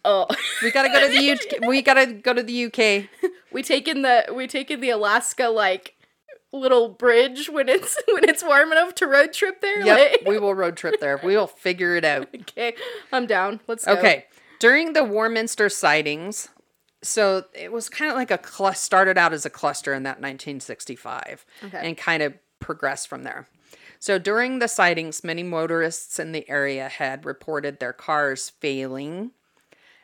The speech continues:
Speaker 2: after seeing orbs of light or spheres or hearing noises in the sky. These plasmas or spheres would cause malfunctions in vehicles,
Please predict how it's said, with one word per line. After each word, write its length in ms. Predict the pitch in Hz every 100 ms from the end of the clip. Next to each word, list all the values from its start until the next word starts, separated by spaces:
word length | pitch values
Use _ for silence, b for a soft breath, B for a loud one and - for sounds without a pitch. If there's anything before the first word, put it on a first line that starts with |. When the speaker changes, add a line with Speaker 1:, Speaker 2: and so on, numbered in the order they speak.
| b -
Speaker 2:
after 420 | 147 143 - 151
seeing 580 | - - 156 147 143 127 _
orbs 480 | 143 143 147 170 190
of 160 | 233 262
light 720 | 262 220 165 151 175 - - b b b _
or 200 | 170 170
spheres 960 | 180 - - 294 294 202 165 170 196 - _ _ _ _ _ _ _ _ _ _ _ _
or 240 | 180 185 180
hearing 720 | - - 226 208 208 196 180
noises 800 | 180 180 170 151 113 104 - - _ _ _ _ -
in 140 | 165
the 80 | 147
sky. 420 | - 160 127 - _ _ _ _ _ _ _ _ b b b b
These 380 | 190 180 165 - _ _ _ _ -
plasmas 960 | - 254 330 302 262 160 143 151 196 -
or 220 | 170 165
spheres 720 | 165 - 262 247 175 147 165 b b b
would 160 | 180 175
cause 400 | - 156 151 147
malfunctions 800 | 160 165 214 214 185 - 170 -
in 180 | 156
vehicles, 600 | 143 165 165 175 175 170